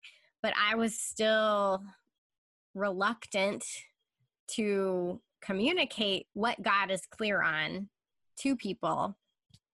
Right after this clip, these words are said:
it made me realize, "Why am I doing this?" You know, what, what is my ministry fundamentally about? And that's when I, I had to just be honest about the fact that I still had this nice girl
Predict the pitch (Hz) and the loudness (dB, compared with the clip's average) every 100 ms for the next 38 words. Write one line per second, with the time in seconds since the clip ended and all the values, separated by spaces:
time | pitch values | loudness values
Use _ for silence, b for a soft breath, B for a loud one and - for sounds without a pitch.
0 | _ _ - - 220 226 233 247 233 220 | _ _ -20 -6 -2 0 2 2 2 2
1 | 220 202 185 214 247 196 185 196 208 190 | 2 2 2 2 2 0 0 0 0 0
2 | - 180 - - _ - 208 196 190 208 | -4 -4 -10 -16 _ -4 0 2 2 0
3 | 202 - _ 208 202 226 - 208 214 240 | -6 -20 _ -6 0 0 0 0 2 2
4 | 208 208 202 196 208 214 208 - 208 190 | 2 0 2 2 2 0 -2 -4 -2 -2
5 | - 233 226 208 208 220 214 190 185 - | 0 0 2 2 2 2 2 2 0 -2
6 | 175 190 180 - - B B B B B | 0 4 4 2 -6 B B B B B
7 | 233 240 247 254 302 277 247 226 220 202 | 0 2 2 2 4 4 6 4 4 2
8 | - 220 214 - 262 226 220 185 - 208 | 2 2 2 0 0 4 2 2 0 0
9 | - - 220 208 - 208 233 226 226 220 | 0 0 -2 0 4 4 4 2 2 2
10 | 202 - 196 196 202 175 185 196 - - | 2 2 0 2 2 2 2 0 0 0
11 | 226 220 220 196 202 202 208 190 190 196 | 2 4 4 2 2 4 2 2 0 2
12 | 185 185 196 - - _ _ _ _ - | 2 2 2 -2 -2 _ _ _ _ -2
13 | 196 196 196 185 | 2 4 4 2